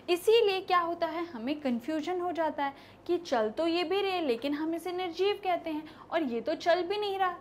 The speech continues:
फिर भी हम इसे सजीव बोलते हैं। पौधे एवं जंतु समय के साथ वृद्धि करते हैं। अब देखो, होता ये है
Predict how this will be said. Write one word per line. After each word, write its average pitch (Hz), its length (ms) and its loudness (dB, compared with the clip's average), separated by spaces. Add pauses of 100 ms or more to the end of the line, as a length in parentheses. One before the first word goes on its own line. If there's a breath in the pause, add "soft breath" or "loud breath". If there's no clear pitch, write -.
फिर 220 160 0
भी 240 140 -4
हम 359 200 0
इसे 370 200 -4
सजीव 320 380 -4
बोलते 269 320 -4
हैं। 262 240 -8 (520 loud breath)
पौधे 330 360 8
एवं 370 420 0
जंतु 277 360 0
समय 311 400 2
के 339 160 -6
साथ 330 300 2
वृद्धि 226 440 -2
करते 214 300 -2
हैं। 202 260 -10
अब 247 80 0
देखो, 247 520 0
होता 202 340 0
ये 339 260 -2
है 220 500 -4